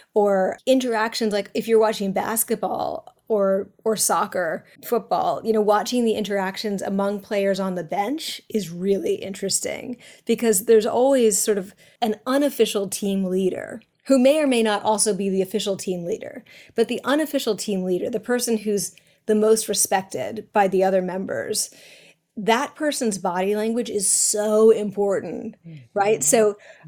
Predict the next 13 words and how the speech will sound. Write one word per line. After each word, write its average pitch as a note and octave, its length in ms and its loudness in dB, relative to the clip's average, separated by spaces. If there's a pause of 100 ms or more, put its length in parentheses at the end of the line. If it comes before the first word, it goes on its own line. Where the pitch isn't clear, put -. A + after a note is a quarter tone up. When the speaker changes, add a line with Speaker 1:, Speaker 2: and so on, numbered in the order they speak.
(160)
Speaker 1:
and A#3 140 2
I've G#3 180 2
Speaker 2:
Mm-hmm. - 0 -
Speaker 1:
worked B3+ 240 0
with A3 280 0
a G#3+ 80 -2
lot G3+ 220 2
of F#3+ 200 -4
college B3+ 480 0
coaches - 800 -6 (260)
on G3+ 260 -2
this G3 280 -2
issue, F#3 560 -2